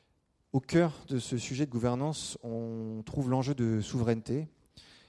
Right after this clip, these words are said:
qui est directement en lien avec, euh, avec celui de, de propriété des données. Sans cette propriété des données, il ne sera pas possible, d'une part, d'utiliser l'ensemble des données qui sont collectées, et d'autre part, de les mettre à disposition, évidemment, de manière, euh,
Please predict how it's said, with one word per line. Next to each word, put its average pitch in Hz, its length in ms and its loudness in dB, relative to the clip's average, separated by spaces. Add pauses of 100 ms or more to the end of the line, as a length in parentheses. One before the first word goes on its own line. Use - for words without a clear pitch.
(340)
qui - 120 -4
est - 20 -6
directement 135 440 2
en 135 40 4
lien 139 160 2
avec, 113 280 0
euh, 101 440 -2
avec 104 180 -4
celui 123 280 -2
de, 101 280 -2
de 113 80 -6
propriété - 460 -2
des 113 100 -2
données. 104 300 -4 (440)
Sans - 180 -4
cette - 160 -4
propriété 131 440 -2
des 110 120 -4
données, 110 320 -2
il - 680 -20
ne - 60 -20
sera - 120 -4
pas 143 120 4
possible, 131 560 0 (320)
d'une 120 200 -8
part, 139 240 0
d'utiliser 135 580 -2
l'ensemble 117 460 -4
des 104 240 -4
données 110 260 -4
qui - 100 -14
sont 113 120 -10
collectées, 107 460 -8 (400)
et - 60 -6
d'autre 139 260 4
part, 139 260 2
de 120 80 0
les 117 100 0
mettre - 360 -4 (160)
à 123 80 0
disposition, 120 680 -4 (340)
évidemment, 110 500 -2 (120)
de 110 100 -2
manière, 110 360 -2
euh, 98 80 -4